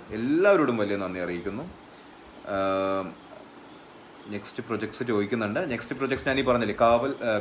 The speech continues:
കാവൽ നമ്മൾ നടന്നുകൊണ്ടിരിക്കുന്നു ഇപ്പൊ പടം. അതിന്റെ, ഏ, ഏ, കാര്യങ്ങളിൽ കുറച്ച് shooting കൂടെ pending ഉണ്ട്. ഏ, പിന്നെ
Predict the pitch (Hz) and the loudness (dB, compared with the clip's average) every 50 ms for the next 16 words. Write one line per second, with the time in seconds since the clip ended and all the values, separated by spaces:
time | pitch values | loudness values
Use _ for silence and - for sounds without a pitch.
0 | - 113 113 113 117 139 151 147 131 131 131 120 117 120 135 139 139 135 120 117 | 2 2 2 4 4 2 2 0 0 2 2 2 2 2 2 2 2 2 2 2
1 | 113 113 101 110 101 - 101 104 139 180 185 - 110 104 104 101 - - 90 104 | 0 -2 -2 -4 -2 -2 0 0 0 -2 -4 -6 -6 -4 -4 -4 -6 -6 -6 -4
2 | 98 92 92 87 - - 67 90 95 92 90 87 85 85 98 95 95 101 101 104 | -4 -4 -6 -10 -12 -12 -10 -8 -6 -6 -6 -6 -6 -4 -2 -2 -2 -2 -2 -4
3 | 101 101 - 104 104 - - - 113 104 104 107 101 101 101 - 92 92 95 101 | -4 -4 -4 -6 -6 -6 -8 -6 -6 -4 -4 -2 -2 -2 -2 -2 -4 -4 -4 -4
4 | 101 98 92 98 151 180 - - - - - - - - - - - - - - | -4 -4 -6 -6 -8 -8 -10 -16 -20 -20 -20 -18 -18 -18 -18 -18 -20 -20 -18 -10
5 | - 110 104 101 101 101 98 98 90 107 104 101 104 104 104 101 101 101 | -4 -2 0 2 2 2 2 0 0 -2 -2 0 2 2 2 0 -2 -4